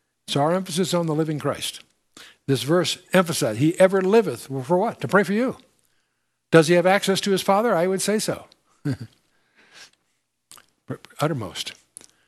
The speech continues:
Completely, perfectly, utterly. And these are intended to exclude nothing.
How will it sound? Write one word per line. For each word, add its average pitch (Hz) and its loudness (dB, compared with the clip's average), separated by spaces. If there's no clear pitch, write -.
Completely, 170 2
perfectly, 165 0
utterly. 170 2
And 120 -4
these 143 -2
are 160 0
intended 160 -2
to 151 -2
exclude 160 -2
nothing. 139 -6